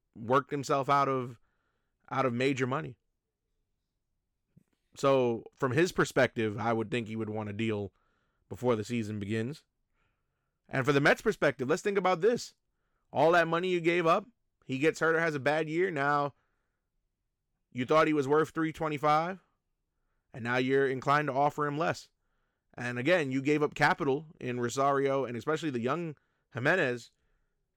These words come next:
to get Lindor. You, like I've said on this pro-, program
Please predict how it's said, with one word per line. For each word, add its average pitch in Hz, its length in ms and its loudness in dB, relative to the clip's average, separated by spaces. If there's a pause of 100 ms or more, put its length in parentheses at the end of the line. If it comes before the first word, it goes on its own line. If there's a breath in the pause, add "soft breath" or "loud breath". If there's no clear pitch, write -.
to 139 80 -4
get 131 220 0
Lindor. 127 520 0
You, 127 300 -4
like 135 300 0
I've 151 160 0
said 160 160 2
on 156 100 2
this 156 240 -4
pro-, 156 300 -4
program 160 680 0